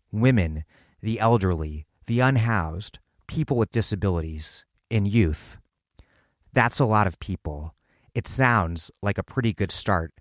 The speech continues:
to a new left-wing coalition. That's Alyssa Battistoni and Danielle Aldana Cohen. And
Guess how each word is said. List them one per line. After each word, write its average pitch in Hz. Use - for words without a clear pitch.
to 107
a 92
new 98
left-wing 85
coalition. 80
That's 120
Alyssa 101
Battistoni 92
and 82
Danielle 87
Aldana 80
Cohen. 78
And 90